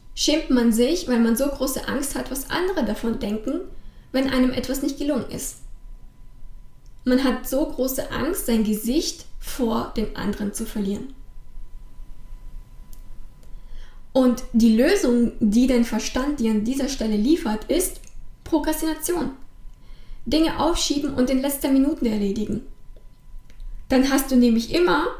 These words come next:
einen Grund, warum du nicht dein gewünschtes Ergebnis erhalten hast. Ist ja ein perfekter Grund dafür.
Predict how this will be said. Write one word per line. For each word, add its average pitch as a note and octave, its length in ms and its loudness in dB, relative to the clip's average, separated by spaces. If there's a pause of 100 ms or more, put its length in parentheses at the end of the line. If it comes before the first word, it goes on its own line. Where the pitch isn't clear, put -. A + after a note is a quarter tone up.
(140)
einen G#3+ 320 4
Grund, A#3+ 420 2 (100)
warum B3+ 360 4
du C4+ 80 4
nicht C4 220 2
dein A#3 140 2
gewünschtes A#3+ 500 -2
Ergebnis - 460 -2
erhalten E4+ 440 -2
hast. - 260 -8 (1120)
Ist C#4 180 0
ja D4 60 0
ein D4+ 120 -2
perfekter D#4+ 520 0
Grund E4 320 0
dafür. - 320 -4